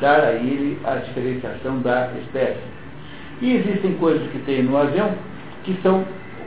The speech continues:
completamente secundárias, como, por exemplo, o avião ser pintado de azul e de amarelo, ser da Varig ou da Transbrasil,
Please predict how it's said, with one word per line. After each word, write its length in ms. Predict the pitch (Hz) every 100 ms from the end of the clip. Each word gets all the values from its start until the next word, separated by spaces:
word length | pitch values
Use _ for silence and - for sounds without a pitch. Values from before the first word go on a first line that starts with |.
| -
completamente 720 | 175 170 175 160 147 147 147 -
secundárias, 540 | 151 147 127 117 -
como, 140 | 139 127
por 140 | 143
exemplo, 340 | 143 135 151 156 180
o 120 | 175
avião 340 | 151 147 143
ser 80 | 143
pintado 400 | 135 127 131 123
de 80 | 127
azul 300 | 117 117 131
e 40 | 127
de 60 |
amarelo, 420 | 143 135 113 107 - - - - - - -
ser 160 | 156 151
da 140 | 143
Varig 460 | 107 123 143 151 147
ou 120 | 147
da 60 | 147
Transbrasil, 600 | 139 123 104 95 127